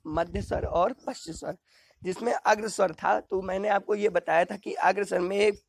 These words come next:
फैमिली रहती है, उसका नाम है ई फैमिली। ठीक है, ई के दो बच्चे हैं, एक छोटी ई, एक बड़ी ई। ए के भी दो बच्चे हैं, एक ए है और एक ऐ है, यानी इनकी टोटल संख्या दोस्तों कितनी हो गई?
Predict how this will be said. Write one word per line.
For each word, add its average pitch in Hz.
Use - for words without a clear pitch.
फैमिली 180
रहती 175
है, 170
उसका 156
नाम 160
है 226
ई 190
फैमिली। 147
ठीक 226
है, 151
ई 208
के 220
दो 208
बच्चे 202
हैं, 220
एक 180
छोटी 180
ई, 226
एक 180
बड़ी 160
ई। 143
ए 185
के 208
भी 214
दो 208
बच्चे 208
हैं, 220
एक 175
ए 185
है 233
और 156
एक 175
ऐ -
है, 185
यानी 180
इनकी 190
टोटल 202
संख्या 208
दोस्तों 208
कितनी 214
हो 247
गई? 208